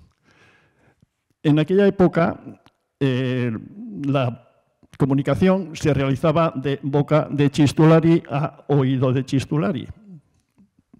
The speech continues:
directamente o por teléfono. Luego ya en el noventa y nueve se empezó a popularizar el, el, el ordenador. Ya pudimos ir, yo por trabajo estaba metido siempre en contacto con ordenador,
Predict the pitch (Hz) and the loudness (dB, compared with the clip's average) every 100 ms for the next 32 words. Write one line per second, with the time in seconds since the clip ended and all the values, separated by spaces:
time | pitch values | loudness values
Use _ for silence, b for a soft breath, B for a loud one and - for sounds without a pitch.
0 | _ _ 131 143 151 143 160 175 185 196 | _ _ -6 -2 -2 -2 -2 -2 -2 -2
1 | 202 - - 156 - 131 - 127 90 - | -2 -6 -6 -2 0 -2 -2 -2 -2 -6
2 | - - _ b b b b b - 180 | -12 -16 _ b b b b b -2 2
3 | 196 190 196 170 147 139 131 135 139 165 | 2 2 0 0 0 0 0 0 0 0
4 | 143 - 139 143 165 151 - 143 156 143 | -2 -4 -8 -6 -2 0 0 0 2 2
5 | 139 127 160 143 135 - B B B B | 2 0 0 -2 -4 -12 B B B B
6 | B B B B B B B - - 135 | B B B B B B B -12 -6 -4
7 | 123 131 117 120 82 - 127 104 110 120 | -2 -2 -2 -4 -6 -4 0 0 0 -2
8 | 131 170 175 - _ _ _ _ _ _ | 2 0 0 -10 _ _ _ _ _ _
9 | _ _ _ _ _ _ _ - 147 143 | _ _ _ _ _ _ _ -2 0 0
10 | 160 143 143 147 131 147 143 139 - - | 2 2 4 2 2 0 -2 -4 -8 -8
11 | 151 170 170 151 143 156 139 135 - 139 | 0 2 2 0 -4 -8 -6 -6 -4 -2
12 | 151 151 160 135 156 147 156 147 156 147 | 0 0 -2 -2 -2 0 0 0 0 2
13 | 147 143 139 151 135 139 127 127 151 135 | 2 2 0 -2 -2 -2 -2 -2 -2 -2
14 | 135 131 127 127 123 127 135 156 170 | 0 0 0 0 -2 0 2 2 0